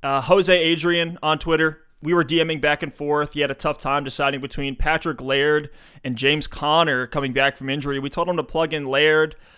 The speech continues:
avoid the risk, and it worked out for him. Uh, he also started Edelman as well. We thought he might not hang on after, uh, putting up a pretty rough game, which we'll get into some of these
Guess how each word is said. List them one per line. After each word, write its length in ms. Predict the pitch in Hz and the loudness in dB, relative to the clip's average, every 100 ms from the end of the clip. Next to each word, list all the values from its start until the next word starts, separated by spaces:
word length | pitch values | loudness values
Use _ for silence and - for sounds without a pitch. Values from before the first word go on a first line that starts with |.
| - | -18
avoid 320 | 120 143 151 | 0 4 4
the 80 | 143 | 2
risk, 480 | 135 143 147 - - | 0 2 0 -2 -2
and 260 | 131 139 135 | 0 0 0
it 60 | |
worked 240 | 143 151 151 | 0 0 2
out 200 | 151 139 | 2 2
for 280 | 156 156 | 0 2
him. 120 | 156 151 - - - | 2 -2 -16 -18 -4
Uh, 160 | 131 | -2
he 140 | 139 151 | 2 0
also 180 | 147 | 0
started 400 | 170 180 165 160 - | -2 0 0 0 0
Edelman 480 | 165 185 175 160 156 | 6 6 6 4 2
as 140 | 135 | 0
well. 280 | 131 175 180 | 4 6 6
We 100 | 170 | 6
thought 200 | 170 170 | 2 2
he 60 | 170 | 2
might 240 | 170 170 | 2 2
not 180 | 175 151 | 2 0
hang 240 | 156 165 | 0 0
on 300 | 156 160 165 | 2 2 4
after, 340 | 151 143 160 147 | 2 0 0 2
uh, 160 | 143 | 2
putting 240 | - 160 147 | 0 -2 -2
up 80 | 147 | -6
a 60 | |
pretty 240 | - 170 147 | -6 -4 0
rough 260 | 147 139 | 0 0
game, 300 | 143 143 156 | 0 0 0
which 180 | 135 - | -2 -4
we'll 80 | 143 | -2
get 200 | 151 143 | -2 -2
into 180 | 139 139 | -4 -6
some 240 | - 160 | -4 -4
of 60 | 143 | -4
these 320 | 143 139 | -4 -6